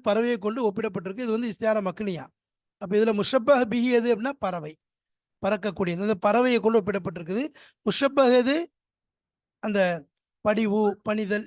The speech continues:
என்பது குறிக்கிறது. சரி, அப்ப இந்த ஆயத்துகள்ல கொ-, சொல்லப்பட்டதன் அடிப்படையில முஷப்பஹ பிஹியின் பக்கம்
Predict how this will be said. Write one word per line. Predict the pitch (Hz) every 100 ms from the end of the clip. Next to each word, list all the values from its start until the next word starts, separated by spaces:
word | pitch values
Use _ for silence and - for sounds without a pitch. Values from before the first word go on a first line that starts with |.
| 214
என்பது | 202 220 254
குறிக்கிறது. | 220 185 165 143 _ _ _ _ -
சரி, | 175 127 - _ _ -
அப்ப | 185 214
இந்த | 202 196 175
ஆயத்துகள்ல | 233 269 269 254 233 190
கொ-, | 208 185
சொல்லப்பட்டதன் | 214 233 226 208 190
அடிப்படையில | 180 180 185 170 170 165 - - _
முஷப்பஹ | 196 247 247 262 226 190
பிஹியின் | 175 269 247 233
பக்கம் | - 285